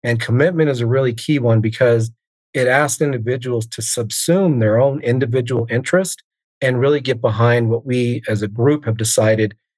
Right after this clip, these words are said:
is where we want to go collectively. When you juxtapose that against Mister Kellogg's community engagement formula,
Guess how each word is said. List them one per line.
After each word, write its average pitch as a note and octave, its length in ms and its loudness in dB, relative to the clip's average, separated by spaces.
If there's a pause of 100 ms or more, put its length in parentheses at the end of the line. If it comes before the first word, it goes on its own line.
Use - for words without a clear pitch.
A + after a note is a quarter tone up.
(140)
is A#2 120 -2
where A2+ 140 4
we A2+ 140 4
want A2 180 4
to G2+ 60 -2
go G#2+ 180 0
collectively. F#2+ 720 -4 (760)
When C3 160 2
you B2 100 2
juxtapose C#3 760 0
that B2 180 4
against A#2 420 -2
Mister B2 280 0
Kellogg's A#2 420 2
community A#2 360 0
engagement C#3 320 -2
formula, G2+ 400 -4